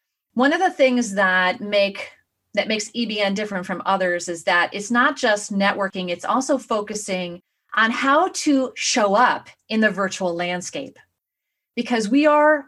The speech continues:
all virtual, and this particular group is virtual and international. So we're all over the U S, Canada, and even Sweden at the moment.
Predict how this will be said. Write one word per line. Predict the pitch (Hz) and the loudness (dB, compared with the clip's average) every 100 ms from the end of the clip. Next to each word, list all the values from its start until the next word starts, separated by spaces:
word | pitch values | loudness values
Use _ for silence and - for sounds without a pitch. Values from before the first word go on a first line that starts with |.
| _ | _
all | 202 208 | 0 0
virtual, | 208 294 330 240 190 | 2 0 0 -2 0
and | 180 185 | 0 -4
this | 208 | -4
particular | 254 - 233 214 | -6 -8 -4 -4
group | 202 220 220 | -2 -2 -2
is | 196 160 | -4 -6
virtual | 196 214 214 | -6 -4 0
and | 190 180 | 0 0
international. | 185 180 196 269 - 170 160 - | -2 0 2 2 0 -6 -10 -10
So | - 190 | -8 -4
we're | 185 | 2
all | 185 220 | 4 4
over | 262 220 | 2 0
the | 208 | -4
U | 185 175 170 | -4 -2 0
S, | 156 196 - | 0 -2 -6
Canada, | 196 185 185 175 | -6 -4 -2 0
and | 170 175 | 2 0
even | 185 185 180 180 185 | -4 -6 -6 -6 -10
Sweden | - 196 175 165 208 220 | -12 -8 -6 -4 -6 -6
at | 180 | -8
the | |
moment. | 170 160 170 247 | -6 -6 -6 -6